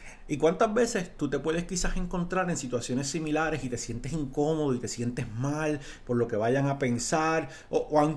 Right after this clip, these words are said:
o inclusive pensando que estás ofendiendo a Dios por no llegar a la iglesia, teniendo una situación personal que te lo impide,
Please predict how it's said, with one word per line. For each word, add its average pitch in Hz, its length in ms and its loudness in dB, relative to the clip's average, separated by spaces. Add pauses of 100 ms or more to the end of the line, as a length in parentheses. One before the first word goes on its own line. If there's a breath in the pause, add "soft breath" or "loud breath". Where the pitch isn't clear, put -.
o 160 140 4
inclusive 165 560 2
pensando 190 920 0
que 190 80 -4
estás 165 240 -2
ofendiendo 170 680 2
a 156 80 2
Dios 160 260 -2
por 143 140 -2
no 123 160 2
llegar 139 320 0
a 147 60 2
la 143 120 4
iglesia, 139 480 0
teniendo 131 380 2
una 170 140 0
situación 160 500 -4
personal 143 580 -2
que 131 100 -4
te 127 140 -2
lo 123 120 2
impide, 107 640 -2